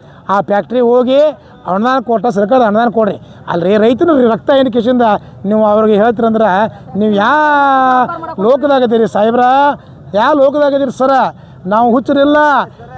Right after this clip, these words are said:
ಇದು ಫೈವ್ ಜಿ ಲೋಕ, ಫೈವ್ ಜಿ ಲೋಕ. ನಾ ಎಲ್ಲ ಹೇಳಕ್ಕೆ ಇಷ್ಟಪಡೋದಿಲ್ಲ, ಅದು ಹೇಳಿ ಒಂದು ತಾಸಕ್ಕೆ ಸ್ಟೋರಿ. ಮೂರು ಸಾವಿರ ಐದುನೂರ ಹತ್ತು ರೂಪಾಯಿ ಬೆಲೆ ಘೋಷಣೆ ಮಾಡ್ರಿ, ಕೇಳೋ ಹಕ್ಕೈತಿ ನಮ್ದ,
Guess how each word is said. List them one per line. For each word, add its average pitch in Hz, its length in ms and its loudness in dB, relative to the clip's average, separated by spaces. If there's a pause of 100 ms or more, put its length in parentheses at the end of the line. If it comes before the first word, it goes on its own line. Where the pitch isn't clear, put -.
ಇದು 247 240 2
ಫೈವ್ 233 340 -2
ಜಿ 277 60 -2
ಲೋಕ, 285 280 0 (720)
ಫೈವ್ 220 300 0
ಜಿ 254 80 -2
ಲೋಕ. 269 360 0 (800)
ನಾ 226 140 -2
ಎಲ್ಲ 226 220 0
ಹೇಳಕ್ಕೆ 254 340 0
ಇಷ್ಟಪಡೋದಿಲ್ಲ, 269 480 -2
ಅದು 220 80 0
ಹೇಳಿ 254 180 2
ಒಂದು 254 140 -2
ತಾಸಕ್ಕೆ 240 380 -2
ಸ್ಟೋರಿ. 240 520 0 (400)
ಮೂರು 196 260 -2
ಸಾವಿರ 220 240 0
ಐದುನೂರ 190 380 -2
ಹತ್ತು 190 340 -2
ರೂಪಾಯಿ 226 240 0
ಬೆಲೆ 196 200 -2
ಘೋಷಣೆ 190 340 -2
ಮಾಡ್ರಿ, 196 280 0 (340)
ಕೇಳೋ 226 200 2
ಹಕ್ಕೈತಿ 214 360 -2
ನಮ್ದ, 220 200 0